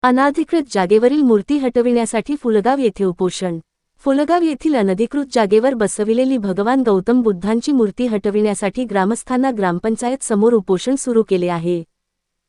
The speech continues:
पुष्पलता नगरमधील व्यक्तीने अचानक सिमेंटचा चबुतरा उभा करून अनाधिकृतपणे भगवान गौतम बौद्धाची मूर्ती अनाधिकृत बसविली व पत्राचे शेड तयार करून अतिक्रमण केले आहे, ज्या दिवशी मूर्ती निर्देशनास आली.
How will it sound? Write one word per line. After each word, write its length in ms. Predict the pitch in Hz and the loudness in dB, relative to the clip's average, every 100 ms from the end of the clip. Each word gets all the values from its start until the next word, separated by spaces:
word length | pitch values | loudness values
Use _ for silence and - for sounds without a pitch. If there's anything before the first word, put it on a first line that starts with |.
| - | -4
पुष्पलता 500 | 285 - 302 285 339 | -4 0 -2 0 2
नगरमधील 640 | 269 214 226 208 185 254 | 2 2 2 2 0 2
व्यक्तीने 440 | 220 202 247 269 | 2 2 0 0
अचानक 400 | 285 - 214 262 | 0 -2 -2 -2
सिमेंटचा 460 | - 220 208 208 254 | -2 0 0 0 -4
चबुतरा 480 | 247 180 190 220 262 | -2 -2 -2 0 2
उभा 280 | 254 214 214 | 2 0 -2
करून 280 | 208 226 | 2 2
अनाधिकृतपणे 760 | 240 190 165 202 240 226 214 233 | 2 0 0 0 0 0 2 2
भगवान 460 | 214 180 196 226 233 | 0 -2 0 0 2
गौतम 380 | 196 180 214 | 0 0 0
बौद्धाची 520 | 214 190 185 214 214 269 | 2 2 0 -2 -2 0
मूर्ती 340 | 233 208 269 | 0 0 -2
अनाधिकृत 520 | 240 196 175 202 214 | 0 0 -2 0 -2
बसविली 580 | 180 190 - 254 269 269 | 0 -4 -2 -2 -2 -2
व 120 | 254 | -2
पत्राचे 520 | 247 190 - 185 - 240 | -2 -4 -4 -4 -2 -2
शेड 220 | 262 247 - | 0 -2 -2
तयार 200 | 202 220 | -4 -2
करून 280 | 214 240 | 0 2
अतिक्रमण 500 | 233 226 233 247 262 269 | 0 -4 -2 0 0 0
केले 180 | 196 185 | 0 0
आहे, 240 | 185 180 240 | 0 -2 0
ज्या 120 | 240 | 0
दिवशी 360 | 214 214 - 269 | 0 -2 -2 0
मूर्ती 320 | 240 202 262 | 0 0 0
निर्देशनास 680 | 262 185 180 - 185 180 | 0 0 -2 -2 -4 -4
आली. 260 | 180 170 170 | -4 -4 -6